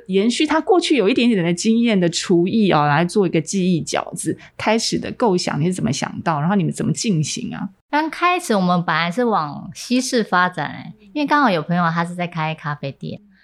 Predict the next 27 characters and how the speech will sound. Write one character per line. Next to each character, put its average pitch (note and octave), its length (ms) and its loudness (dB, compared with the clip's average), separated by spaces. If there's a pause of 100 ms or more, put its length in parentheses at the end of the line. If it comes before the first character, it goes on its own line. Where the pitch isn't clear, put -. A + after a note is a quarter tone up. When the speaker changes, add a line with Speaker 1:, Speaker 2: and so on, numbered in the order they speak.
(120)
Speaker 2:
就 A#3 120 4
是 A3+ 140 2
想 D#3 260 2
说 F3+ 360 -2
训 A#3+ 240 4
练 A#3 180 6
看 A3+ 160 4
看 G#3+ 180 4
有 F3 80 2
没 E3+ 140 2
有 G#3+ 80 4
办 G#3 340 2
法 C#3 240 0
他 F3+ 80 0
的 G3+ 100 2
短 D3 260 -2
期 D3 180 -2
记 F3+ 340 -2
忆 F3+ 60 0
是 F3+ 160 -4
可 E3+ 220 0
以 D3+ 160 0
起 - 320 -10
得 - 180 -10
来， - 260 -4
就 G3+ 100 -6
是 F#3+ 460 -2